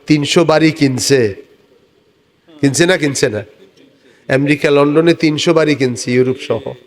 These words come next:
ওই পাগল কি এখন আছে? কোথায় পলাইছে? কোথায়, সে কোথায় থাকবে? এর মতন পাগল আছে দুনিয়াতে? তো এইরকম যারা পাগলামি করতেছি আমরা, এই সমস্ত পাগলদের জায়গা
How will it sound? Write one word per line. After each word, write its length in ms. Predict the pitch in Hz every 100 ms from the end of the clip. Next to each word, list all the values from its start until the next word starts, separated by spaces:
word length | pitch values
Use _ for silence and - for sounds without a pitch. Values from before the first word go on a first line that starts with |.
| _ _ _ _ _ -
ওই 120 | 143
পাগল 300 | 147 147 156
কি 80 | 151
এখন 220 | 165 175
আছে? 480 | 165 147 156 170 143 - - _ _ _ - _ _
কোথায় 300 | 156 156 156
পলাইছে? 580 | 147 135 131 127 - 131 -
কোথায়, 340 | 147 123 156 - - 131 - -
সে 180 | -
কোথায় 360 | 156 165 160 160
থাকবে? 500 | 160 135 117 123 113
এর 220 | 135 143
মতন 280 | 156 147 147
পাগল 360 | - 139 135 139
আছে 240 | 135 165
দুনিয়াতে? 580 | 156 165 160 143 143 127 147 - 127 127 - _ _ _ -
তো 60 |
এইরকম 400 | 165 185 185 190
যারা 240 | 165 170 175
পাগলামি 460 | 139 175 175 185
করতেছি 540 | 190 202 - 254 202 277
আমরা, 400 | 254 233 170 120 - - - _ _ - - 175
এই 100 | 165
সমস্ত 380 | 190 196 190
পাগলদের 640 | 202 165 156 180 175 175 131
জায়গা 340 | 151 143 127